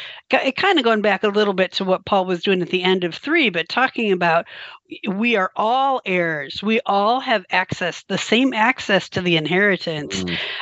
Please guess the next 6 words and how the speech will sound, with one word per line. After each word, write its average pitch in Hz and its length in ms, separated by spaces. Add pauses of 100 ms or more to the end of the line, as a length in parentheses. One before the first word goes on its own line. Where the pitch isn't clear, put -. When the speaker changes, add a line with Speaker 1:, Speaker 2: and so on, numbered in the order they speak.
(160)
Speaker 1:
Um, 156 520 (460)
and 180 560
that, 247 380 (180)
that's 220 220
pretty 320 240
powerful. 165 560